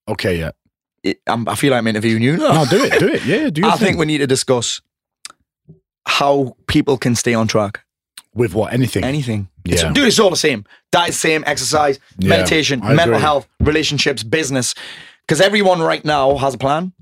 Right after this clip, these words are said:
Speaker 1: Yeah.
Speaker 2: Everyone's working towards goals. I think most people listening to this are interested in personal development and doing better.
Speaker 1: One hundred percent.
Speaker 2: Living a more positive, empowered life.
Speaker 1: Yeah.
Speaker 2: And I think that now
Speaker 1: It's a good
Speaker 2: is
Speaker 1: time.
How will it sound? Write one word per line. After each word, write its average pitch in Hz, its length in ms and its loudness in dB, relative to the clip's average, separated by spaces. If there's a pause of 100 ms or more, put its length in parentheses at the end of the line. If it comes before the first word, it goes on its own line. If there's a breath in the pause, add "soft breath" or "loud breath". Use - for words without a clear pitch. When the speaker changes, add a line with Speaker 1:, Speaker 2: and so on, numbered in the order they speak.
(160)
Speaker 1:
Yeah. 104 220 -4 (600)
Speaker 2:
Everyone's 135 380 2
working 131 260 4
towards 123 220 0
goals. 151 460 2
I 165 160 0
think 147 260 -4
most 143 220 0
people 135 180 -2
listening 135 280 0
to - 40 -8
this 131 220 -2
are 110 180 0
interested 120 420 -2
in 117 100 0
personal 113 320 0
development 110 380 0
and 107 140 -4
doing 120 280 2
better. 113 300 -2 (120)
Speaker 1:
One 107 120 0
hundred 92 200 0
percent. 143 180 4
Speaker 2:
Living - 100 2
a 143 40 2
more 139 200 4
positive, 131 400 0
empowered 120 400 0
life. 117 360 -4
Speaker 1:
Yeah. 92 240 0 (320)
Speaker 2:
And 135 100 -4
I 135 60 -6
think 139 240 -4
that 127 200 0 (520)
now 156 600 2 (680)
Speaker 1:
It's - 80 -2
a - 20 0
good 120 100 0
Speaker 2:
is 87 120 -2
Speaker 1:
time. 78 320 -4